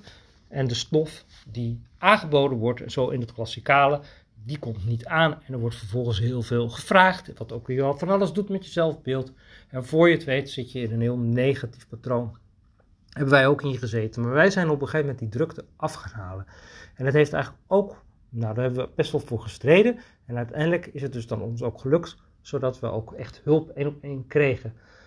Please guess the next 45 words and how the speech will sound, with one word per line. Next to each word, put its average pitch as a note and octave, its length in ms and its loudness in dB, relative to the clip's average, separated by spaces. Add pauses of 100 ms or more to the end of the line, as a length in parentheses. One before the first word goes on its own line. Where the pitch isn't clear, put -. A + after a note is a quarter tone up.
(120)
En B2 260 -8
eigenlijk E3 340 0
vanaf C#3 200 0
de B2 80 -10
kleuters E3 380 4
was A#2+ 140 -6
het A#2 100 -6
eigenlijk A2 360 -8
al C3 100 2
nodig. D#3+ 280 4
En - 100 -8
dan A2+ 120 -6
is A#2 80 -8
het A2+ 120 -12
nu D3+ 240 0
in C#3 120 -6
groep - 240 -12
vijf C#3 300 0
gelukt A#2 380 -6 (460)
dat B2+ 260 -2
onze A2 260 -4
zoon G#2+ 220 -4
ook A2+ 200 -8
echt C#3+ 240 -4
hulp C3+ 300 -4
heeft A#2 200 -4
gekregen. G#2+ 520 -8
Dat - 280 -20
is - 100 -20
best D#3+ 160 4
wel D#3 100 4
lange C3 240 4
weg, D#3 280 -2 (280)
maar - 100 -14
goed, - 280 -6
zo E3 280 2
werkt, C3+ 440 0 (340)
eh, A#2 500 -4 (340)
passend D#3 320 2
onderwijs. B2+ 640 2 (300)
Hè, F3 160 -4 (280)
eerst F#3+ 300 0
alles C#3+ 200 2
duidelijkheid A#2+ 580 0
krijgen A#2+ 460 -2